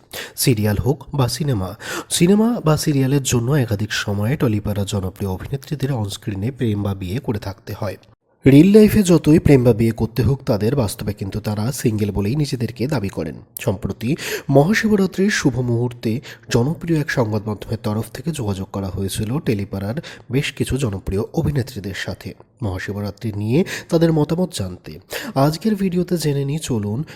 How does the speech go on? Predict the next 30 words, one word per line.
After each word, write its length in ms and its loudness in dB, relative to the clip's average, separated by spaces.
মহাশিবরাত্রি 720 -4
নিয়ে 160 -2
কার 280 -4
কী 260 -10
ধারণা 400 -4
এবং 260 -4
মহাশিবরাত্রির 880 -8
দিনে 300 -4
মহাদেবের 440 -6
মতো 340 -8
স্বামীর 400 -6
প্রার্থনা 360 -10
কী 200 -14
করলেন 340 -6
তারা। 280 -8
প্রথম 320 10
নামটি 260 6
হলো 200 6
জনপ্রিয় 440 4
অভিনেত্রী 600 2
রাজনন্দিনী 640 0
পালের। 320 -4
প্রেম 220 4
জীবনে 480 -4
নাকি 180 2
খরা 320 2
চলছে 340 2
অভিনেত্রী 420 -2
রাজনন্দিনী 580 -2
পালের। 320 -6